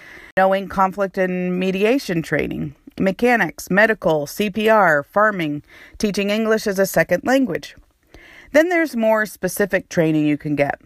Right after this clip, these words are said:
Appropriate technologies, depending on what you're gonna do on the mission field. Water filtration, well drilling,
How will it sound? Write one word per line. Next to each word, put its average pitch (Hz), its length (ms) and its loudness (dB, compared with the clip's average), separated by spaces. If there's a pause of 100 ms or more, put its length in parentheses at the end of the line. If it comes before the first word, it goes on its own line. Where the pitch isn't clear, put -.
(140)
Appropriate 214 520 2
technologies, 175 1040 0
depending 185 400 0
on 165 200 0
what 175 160 -2
you're 180 100 -2
gonna 170 180 0
do 170 180 -2
on 160 140 0
the 156 80 0
mission 160 260 -4
field. 143 320 -4 (320)
Water 160 300 2
filtration, 185 800 -2
well 196 200 2
drilling, 160 540 0